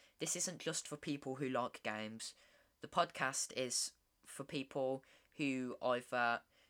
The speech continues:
love games, who either don't like games, or maybe are just getting into games. It doesn't matter.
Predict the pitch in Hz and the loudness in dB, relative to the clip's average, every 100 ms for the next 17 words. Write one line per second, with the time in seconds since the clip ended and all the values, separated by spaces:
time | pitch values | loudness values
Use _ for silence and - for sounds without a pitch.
0 | _ 101 131 175 - 208 196 208 214 226 | _ -2 4 4 4 4 4 4 -2 -4
1 | - - - 151 139 123 - 160 151 123 | -4 -8 0 2 2 2 2 2 2 0
2 | 117 - 107 110 117 135 147 - - _ | 0 -4 -4 -2 -4 -6 -6 -6 -10 _
3 | _ 147 156 165 156 156 156 151 160 156 | _ 4 4 4 2 4 2 2 0 -2
4 | - 147 151 180 180 185 180 180 - - | -2 -4 -4 -6 -2 0 -2 -4 -10 -8
5 | 165 190 180 160 180 185 | -6 -6 -2 2 2 0